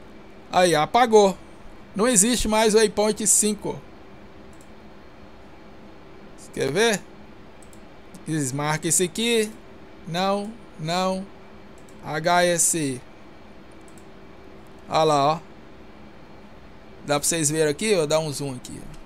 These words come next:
ó. Aqui, ó, só os waypoint que tinha antes de nós começar a missão, você quer ver? Se bem que ele não vai mostrar na posição exata, né?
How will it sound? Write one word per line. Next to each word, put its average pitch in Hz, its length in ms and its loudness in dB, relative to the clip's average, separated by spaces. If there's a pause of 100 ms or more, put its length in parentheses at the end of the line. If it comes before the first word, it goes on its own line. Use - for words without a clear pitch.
(960)
ó. 147 60 -2
Aqui, 156 240 0
ó, 151 80 4
só 202 280 6
os 214 120 6
waypoint 214 500 4
que 220 140 -4
tinha 220 340 0
antes 214 300 2
de 214 80 -6
nós 208 260 -2
começar 214 440 2
a 208 40 0
missão, 175 480 2
você - 80 -10
quer 139 140 -4
ver? 196 260 -4 (3500)
Se - 140 -14
bem 180 180 -4
que 208 100 -2
ele 208 80 0
não 196 60 -2
vai 202 140 2
mostrar 196 380 0
na 185 120 -4
posição 175 600 -2
exata, 139 640 -4
né? 151 180 -10